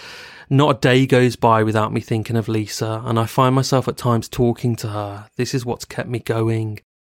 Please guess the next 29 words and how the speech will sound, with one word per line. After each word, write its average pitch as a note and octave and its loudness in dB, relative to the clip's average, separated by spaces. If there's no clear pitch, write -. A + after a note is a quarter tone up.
There C3+ 4
are C3+ 6
lots C3+ 2
of D3+ 2
people A#2 0
who A#2 2
loved A2 2
Lisa A2+ -4
and A#2 -2
knew C3 2
her A2 0
for A2+ -6
who A2+ -2
she A#2+ -6
really A2+ 0
was, G#2+ -2
a A#2+ -2
kind, C3 2
caring, A2+ 0
loving A#2 2
and A2 0
generous C3 0
person A2 -4
who G#2+ -4
went A2 -6
down G#2+ -6
the G#2+ -4
wrong G#2+ -6
track. - -12